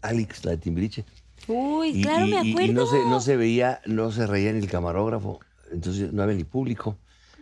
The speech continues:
Speaker 1: Y le digo a Esteban, "¿Sabes qué, güey? Esto me cagó, llevámonos de aquí, renunciamos". Y, "No, pues no se vaya, espere".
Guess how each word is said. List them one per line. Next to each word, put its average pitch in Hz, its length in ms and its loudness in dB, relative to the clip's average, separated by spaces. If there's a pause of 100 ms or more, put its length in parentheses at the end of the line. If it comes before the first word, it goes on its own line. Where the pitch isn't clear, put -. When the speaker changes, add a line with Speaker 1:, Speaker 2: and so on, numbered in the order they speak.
(140)
Speaker 1:
Y - 60 0
le 82 80 2
digo 90 140 0
a 87 40 -4
Esteban, 95 300 -6
"¿Sabes 95 180 -6
qué, 87 120 -6
güey? 87 160 -4
Esto 90 180 -8
me 80 100 -6
cagó, 76 380 -4
llevámonos 82 400 -4
de 76 80 -6
aquí, 73 180 -8
renunciamos". 85 760 -4 (680)
Y, - 80 -10 (100)
"No, 104 200 -6 (320)
pues - 120 -20
no 95 60 -8
se 107 120 -4
vaya, 110 180 -4
espere". - 400 -8